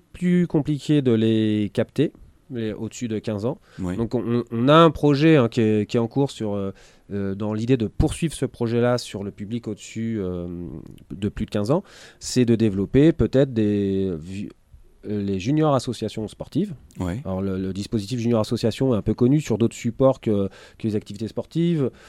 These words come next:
Speaker 1: euh, dans, dans la musique, les domaines artistiques, euh, voilà, des différentes, euh,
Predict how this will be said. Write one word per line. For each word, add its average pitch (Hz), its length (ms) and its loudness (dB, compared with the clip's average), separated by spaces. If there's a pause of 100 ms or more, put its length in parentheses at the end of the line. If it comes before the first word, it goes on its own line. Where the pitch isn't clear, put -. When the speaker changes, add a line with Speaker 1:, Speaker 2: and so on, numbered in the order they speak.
(240)
Speaker 1:
euh, 107 300 0
dans, 98 260 -2
dans 98 200 -2
la 101 100 -2
musique, 110 580 0
les 98 140 -2
domaines 98 340 -2
artistiques, 110 840 -6
euh, 95 100 0
voilà, 98 220 -2
des 101 160 -8
différentes, 110 640 -4
euh, 95 540 -6